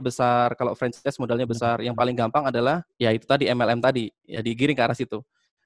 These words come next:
Speaker 1: Nah, akhirnya kita didoktrin terus dan, eh, terciptalah mindset di kepala saya pribadi bahwa, "Oh, saya nggak boleh kerja sama orang," gitu. "Saya harus bisnis sendiri." Dan ya bisa dibilang,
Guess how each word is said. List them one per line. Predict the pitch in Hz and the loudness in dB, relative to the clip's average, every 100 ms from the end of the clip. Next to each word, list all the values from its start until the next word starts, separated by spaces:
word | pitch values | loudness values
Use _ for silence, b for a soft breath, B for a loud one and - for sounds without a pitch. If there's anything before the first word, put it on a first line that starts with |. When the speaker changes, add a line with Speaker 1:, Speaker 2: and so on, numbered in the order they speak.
| _ | _
Speaker 1:
Nah, | 98 | -2
akhirnya | 127 127 180 208 - | 0 2 2 0 -4
kita | 123 165 | 0 2
didoktrin | 156 131 - 131 | 2 -2 -2 -2
terus | 123 123 170 190 - | -2 0 -2 -4 -4
dan, | 120 113 113 110 - | -2 -2 -6 -10 -10
eh, | - 113 113 | -6 -4 -2
terciptalah | - - 117 120 120 | -6 -8 -2 0 0
mindset | 117 117 123 | -4 -4 -6
di | 113 | -4
kepala | 123 113 113 113 107 | -4 -2 0 -2 -4
saya | - 110 | -6 -6
pribadi | 110 110 123 147 135 | -4 -4 -4 -4 -4
bahwa, | 113 110 110 _ _ _ _ - | -4 -2 -4 _ _ _ _ -2
"Oh, | 139 | 0
saya | 151 139 | 2 0
nggak | 110 | 0
boleh | 117 | -2
kerja | 113 113 | -2 -6
sama | 113 107 | -6 -4
orang," | 110 117 107 | -2 -2 -4
gitu. | 101 104 | -10 -10
"Saya | - 127 123 | -4 -2 0
harus | 123 - - _ | -2 -6 -20 _
bisnis | 127 123 127 | -10 -8 -6
sendiri." | 117 120 110 - _ _ _ _ _ | -2 -2 -2 -6 _ _ _ _ _
Dan | 110 110 110 110 110 107 - | -2 -2 -4 -6 -8 -12 -6
ya | 110 107 107 | -2 0 -2
bisa | 110 117 | -4 -6
dibilang, | 113 131 156 | 0 0 0